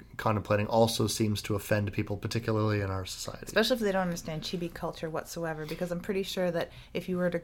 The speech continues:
Speaker 2: be going to buy a casket or a headstone for a loved one,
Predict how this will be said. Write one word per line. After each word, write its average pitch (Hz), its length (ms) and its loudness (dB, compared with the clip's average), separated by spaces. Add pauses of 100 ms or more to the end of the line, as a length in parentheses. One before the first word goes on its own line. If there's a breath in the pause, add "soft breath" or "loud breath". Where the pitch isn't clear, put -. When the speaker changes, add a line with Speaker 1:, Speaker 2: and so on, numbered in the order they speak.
Speaker 2:
be 170 100 -4
going 175 280 0
to 175 40 -2
buy 165 160 0
a 147 100 -4
casket 165 500 -4
or 127 80 0
a 135 40 -2
headstone 170 460 -4
for 147 140 -6
a 147 60 -2
loved 156 280 0
one, 147 220 -2